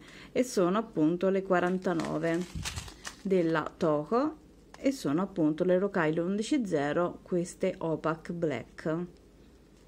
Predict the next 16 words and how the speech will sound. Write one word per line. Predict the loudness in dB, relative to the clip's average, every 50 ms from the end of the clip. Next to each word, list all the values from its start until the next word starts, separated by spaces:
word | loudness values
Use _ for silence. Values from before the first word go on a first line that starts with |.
| -20 -20 -20 -20 -20 -20 -20 -20 -20 -4 2 4
Poi | 4 6 6 6
ho | 4 4
preso | 2 2 2 4 4 4 2 2 2 2 2 2
due | 0 0 2 4 6 6 6 6
rivoli | 6 6 6 4 6 6 4 4 4 4
da | 4 4
diciotto | 4 4 4 4 2 2 2 2 4 6
millimetri | 6 6 6 6 6 8 8 8 8 6 4 4 2 4
della | 4 4 4 6 4 4
Swarovski, | 4 4 4 4 6 6 4 4 2 0 -6 -4 0 2 2 2 2 0 -6 -14 -20 -20 -20 -20 -20 -12 -6 -4
esattamente | 0 2 2 0 0 0 0 2 2 4 4 4 4 4 6 6
in | 6 6 4
colorazione | 4 4 4 4 4 4 2 0 -4 -4 0 2 2 4 4 2 2 0 -2 -6 -10
crystal, | -8 -4 -2 -2 -2 -2 -4 -8 -6 -2 0 2 2 4 4 4 4 2 2 -2 -6 -14 -20 -20 -18 -16
sono | -10 -6 -2 -2 0 0 -2 -2 -2 -2 -4 -4 -8 -18 -20 -18 -14 -14 -12
spettacolari. | -12 -12 -12 -14 -6 -2 -2 -2 -2 -2 -2 -4 -2 0 0 0 0 0 0 -2 -2 0 0 2 2